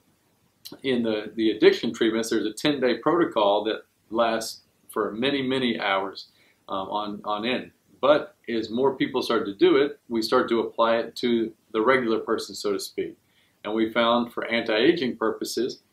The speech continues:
it made people feel younger, feel healthier, feel more energy, and even look younger as well. And then it's also carried into some disease states such as anxiety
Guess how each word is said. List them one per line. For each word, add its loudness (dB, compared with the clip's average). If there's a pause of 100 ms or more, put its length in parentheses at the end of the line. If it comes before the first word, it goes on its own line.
(200)
it -4
made -4
people -2 (240)
feel 2
younger, -2
feel -2
healthier, 0
feel 0
more -4
energy, -4 (400)
and -6
even -2 (840)
look 2
younger -4
as -8
well. 0 (480)
And -4
then 4
it's -2
also 6
carried 2
into -2
some -8
disease -2
states 2
such -2
as -2
anxiety 0